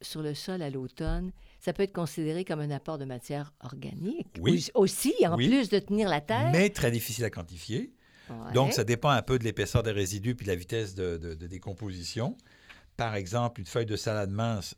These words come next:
Speaker 2: ça va disparaître rapidement, mais son trognon, lui, va prendre beaucoup plus de temps. Donc, la feuille de salade mince, au printemps, vous la verrez pas, elle va être dans le sol, elle va avoir apporté de la matière organique.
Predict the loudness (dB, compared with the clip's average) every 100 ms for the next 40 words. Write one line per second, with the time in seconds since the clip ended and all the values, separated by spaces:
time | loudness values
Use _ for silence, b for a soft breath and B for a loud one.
0 | _ -6 0 2 2 2 -2 -12 -4 0
1 | 0 -2 -6 -8 -4 0 0 0 -2 -2
2 | 0 2 2 2 2 2 0 -2 -4 -4
3 | -4 -4 -2 -2 -2 -4 0 2 0 -2
4 | 0 2 2 0 0 2 0 0 0 -2
5 | -2 -8 -8 -6 -4 -2 0 0 0 0
6 | 0 -2 0 0 0 -2 -2 -2 -2 -2
7 | -2 0 -2 -2 -4 -4 -6 -8 -6 -6
8 | -6 -8 -10 -10 -4 -2 -2